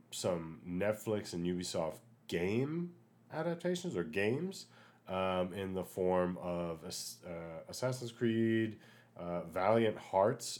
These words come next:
and Mighty Quest. So interested to see, uh, what's gonna be going on there. Uh, we're also a little late to the game in the announcement, but if you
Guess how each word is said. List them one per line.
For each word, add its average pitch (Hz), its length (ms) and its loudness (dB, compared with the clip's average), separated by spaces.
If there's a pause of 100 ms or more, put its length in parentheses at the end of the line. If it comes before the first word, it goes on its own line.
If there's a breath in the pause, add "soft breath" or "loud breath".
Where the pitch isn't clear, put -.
and 90 120 -4
Mighty 90 360 2
Quest. - 420 -10
So 85 220 -2
interested 127 440 0
to 104 80 -6
see, 95 440 -4 (420 loud breath)
uh, 90 200 -2
what's 90 280 -4
gonna 87 160 -2
be 85 120 -6
going 82 260 -4
on 82 200 -6
there. 73 200 -10 (1080)
Uh, 90 260 -2
we're 90 160 0
also 113 280 2
a - 20 0
little 104 240 2
late 101 240 0
to 110 100 -4
the 92 100 -2
game 92 260 0
in 90 100 0
the 85 80 0
announcement, 123 640 -2
but 92 340 2 (460 loud breath)
if 135 340 6
you 104 680 4